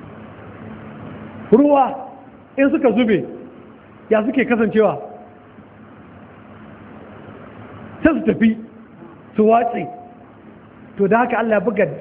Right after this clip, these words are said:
la-, ya buga, ya buga misali da, ya ce duniya na kamar ruwa take. "Inna ma masalul hayatid duniya kama'in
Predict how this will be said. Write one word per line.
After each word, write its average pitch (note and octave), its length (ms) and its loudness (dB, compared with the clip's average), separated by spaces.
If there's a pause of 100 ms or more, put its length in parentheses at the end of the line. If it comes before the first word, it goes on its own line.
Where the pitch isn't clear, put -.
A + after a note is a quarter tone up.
(140)
la-, F#3 280 0
ya A3 80 6
buga, A#3+ 300 2
ya A3 100 4
buga A3+ 240 0
misali G#3+ 460 2
da, D3+ 240 -2 (800)
ya A3+ 100 6
ce A3+ 140 2
duniya B3+ 260 6
na A#3 80 4
kamar G3+ 260 2
ruwa G#3+ 200 6
take. - 280 0 (760)
"Inna A#3 320 4
ma A3+ 140 4
masalul A#3 340 2
hayatid A3 340 2
duniya B3 400 4 (840)
kama'in G#3+ 680 2